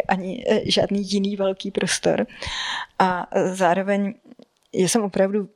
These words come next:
jako byla u toho jako výběrového řízení, který jako, e, vybíralo ty umělce a já musím říct, že já si, já bych si asi nedokázala vybrat. A i z toho důvodu, že,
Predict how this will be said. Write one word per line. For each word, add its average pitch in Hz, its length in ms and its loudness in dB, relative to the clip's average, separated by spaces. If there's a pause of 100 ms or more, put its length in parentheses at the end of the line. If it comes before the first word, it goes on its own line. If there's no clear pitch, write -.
(280)
jako 190 300 2
byla 180 360 4
u 180 100 -2
toho 185 280 -4 (1120)
jako 175 440 0
výběrového 180 680 -2
řízení, 196 600 -2
který 180 340 -4 (100)
jako, 175 340 -4 (600)
e, 185 220 0
vybíralo 180 500 -2
ty 196 140 0
umělce 175 480 -2
a - 140 0
já 180 80 2
musím 185 320 -2
říct, - 440 -6
že 190 360 -2 (760)
já 170 120 2
si, - 160 -4 (120)
já 185 100 0
bych 175 140 -4
si - 100 0
asi - 180 2
nedokázala 180 640 0
vybrat. - 560 -2 (540)
A 175 420 -4 (380)
i 202 60 2
z - 100 -2
toho 190 200 0
důvodu, 190 440 -2
že, 185 380 0